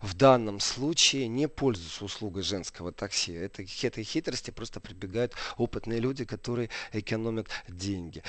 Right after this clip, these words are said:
В Гейдельберге женское такси работает аж с девяносто второго года. И именно их опыт больше всего рекламируется, что это абсолютно правильная практика,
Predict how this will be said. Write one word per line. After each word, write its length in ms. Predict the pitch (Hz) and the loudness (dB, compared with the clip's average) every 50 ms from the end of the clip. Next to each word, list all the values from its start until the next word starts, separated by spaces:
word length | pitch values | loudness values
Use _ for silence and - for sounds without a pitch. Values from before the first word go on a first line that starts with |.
| - - - - - | -6 -6 -6 -8 0
В 40 | |
Гейдельберге 760 | 92 110 160 170 151 165 147 151 135 147 170 190 220 190 160 123 | 6 8 8 8 8 6 4 4 6 8 8 8 8 6 4 2
женское 340 | 120 147 151 - - 151 | 2 2 2 2 2 0
такси 380 | - - 131 - - - 170 170 | 0 2 2 4 4 4 6 4
работает 420 | 160 127 120 156 - - 151 - - | 4 4 2 2 0 0 -2 -2 4
аж 280 | - 151 160 - - - | 6 8 8 8 6 4
с 100 | 123 110 | 2 -2
девяносто 500 | 107 117 120 139 143 160 147 - - 135 | -2 -2 0 0 0 0 0 0 0 0
второго 440 | - - 143 139 151 147 135 143 147 | 2 4 4 6 6 6 6 4 2
года. 360 | 139 160 165 165 147 107 110 | 4 4 4 4 4 4 0
И 160 | - - 113 | -2 -2 -2
именно 220 | 113 117 127 131 135 | -2 -2 0 -2 -2
их 380 | - - 147 160 135 - - | -2 0 -2 -2 -2 0 2
опыт 300 | 135 160 165 - 123 107 | 2 2 2 2 -2 -4
больше 300 | 104 110 131 - - 117 | -2 -2 0 0 0 2
всего 300 | - - - 135 127 135 | 4 2 2 4 2 2
рекламируется, 760 | 117 110 - - 113 117 123 135 165 190 185 160 - - 117 | 0 0 0 0 0 0 2 0 0 0 -2 -2 -2 -2 -2
что 160 | - - 127 | -2 -2 -2
это 140 | 113 - 120 | -2 -2 -4
абсолютно 480 | 110 - - - 135 135 123 - 113 107 | -2 -2 -2 -2 -2 -2 -2 -4 -6 -6
правильная 420 | - - 120 117 113 110 107 107 | -2 0 0 2 2 0 -2 -4
практика, 560 | - - 131 151 156 - - - - 143 120 | -2 0 0 0 0 0 -4 -4 -4 -4 -6